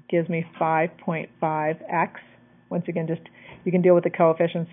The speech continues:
two point five, and we can see it's about two plus three, so five point five X. And then dealing with the regular numbers, or the constants, plus five and negative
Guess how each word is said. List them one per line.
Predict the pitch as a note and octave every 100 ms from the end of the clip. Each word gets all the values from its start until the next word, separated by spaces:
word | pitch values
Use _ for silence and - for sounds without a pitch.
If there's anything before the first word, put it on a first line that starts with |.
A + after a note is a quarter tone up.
| -
two | F3+
point | F3 E3
five, | D#3+ D#3+ D#3+ - _ _
and | F3
we | F3
can | F3
see |
it's | F3
about | D#3+ D3 -
two | - F3
plus | F3 E3 E3
three, | E3 D#3+ E3
so | E3 D3+ D3
five | D#3+ D#3+
point | F3 D#3
five | - D3+ -
X. | - F#3+ G3 - - _ _ _ _ _ _ - _ _ - _ _ _ - - _
And | G3
then | F3 E3+
dealing | E3+ E3
with | E3 E3
the | D#3
regular | D3 D#3+ E3 F#3 F3+
numbers, | F3 F3+ F#3+ G3 G3 - - _ _ _ _
or | -
the | D3
constants, | - - G3+ G3+ - G#3 G3 - - _ _ _ - _ _ _ _ -
plus | G3 A3 A3+ -
five | F#3 E3+ E3 F#3 - - _ _ - _ _ _ - _ -
and | F#3 F3
negative | F3 F3+ F3+